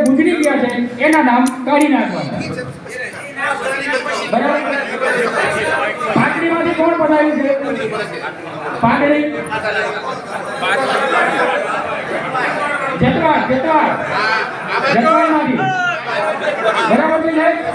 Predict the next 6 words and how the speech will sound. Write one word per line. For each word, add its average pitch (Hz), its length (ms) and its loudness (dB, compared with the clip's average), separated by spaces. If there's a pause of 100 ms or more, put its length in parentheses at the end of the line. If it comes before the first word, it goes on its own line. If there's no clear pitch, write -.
(1600)
લખતર. 294 400 2 (1600)
લખતર. 285 640 4 (1160)
ઓકે. 269 260 0 (1200)
જામ-, 285 260 4 (1120)
જાંગાદરા. 311 680 4 (3750)
હળવદ. 311 680 2